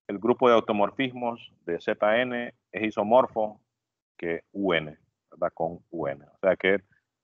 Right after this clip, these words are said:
con eso prácticamente estamos diciendo, ah, yo ya sé cómo formar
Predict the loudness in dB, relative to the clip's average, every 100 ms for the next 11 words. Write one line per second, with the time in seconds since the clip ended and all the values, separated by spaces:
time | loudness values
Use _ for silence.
0 | _ -6 -2 0 2 2 2 0 0 -2
1 | -2 0 0 -2 -6 -4 -4 -4 -2 2
2 | 6 6 6 4 2 2 2 2 2 -2
3 | _ -2 0 2 2 2